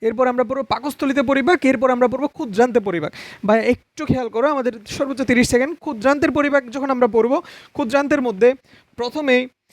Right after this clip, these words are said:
এই যে যকৃৎ থেকে এখানে পিত্তরসটা জমা হয়, সে পিত্তরস এসে, পিত্তরসটা এখানে আসে, এরপরে অগ্নাশয় থেকে, অগ্নাশয় থেকে আসবে অগ্নাশয় রস। অগ্নাশয় থেকে কি আসবে? অগ্নাশয় রস। এরপরে ক্ষুদ্রান্ত থেকে আসবে হচ্ছে, ক্ষুদ্রান্ত থেকে আসে হচ্ছে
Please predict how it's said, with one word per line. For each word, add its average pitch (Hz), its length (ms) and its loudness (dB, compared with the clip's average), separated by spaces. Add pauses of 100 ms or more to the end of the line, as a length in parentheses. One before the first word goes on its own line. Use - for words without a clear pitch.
(260)
এই 277 240 4
যে 190 220 2 (180)
যকৃৎ 247 380 -2
থেকে 294 320 4
এখানে 262 220 2
পিত্তরসটা 233 520 -4
জমা 220 240 2
হয়, 262 200 4
সে 269 180 2
পিত্তরস 233 600 -4
এসে, 233 320 2 (1120)
পিত্তরসটা 262 480 2
এখানে 240 220 2
আসে, 170 240 -4 (560)
এরপরে 254 500 2 (140)
অগ্নাশয় 277 420 -6
থেকে, 254 360 2 (200)
অগ্নাশয় 247 420 -4
থেকে 285 140 0
আসবে 269 220 0
অগ্নাশয় 233 560 0
রস। 160 260 -6 (420)
অগ্নাশয় 247 340 0
থেকে 285 180 2
কি 285 100 2
আসবে? 294 180 0
অগ্নাশয় 220 460 -2
রস। 156 200 -4 (260)
এরপরে 294 340 2
ক্ষুদ্রান্ত 262 440 -2
থেকে 269 200 0
আসবে 269 260 0
হচ্ছে, 269 360 -6
ক্ষুদ্রান্ত 233 400 -2
থেকে 254 380 4
আসে 247 300 2
হচ্ছে 302 300 -2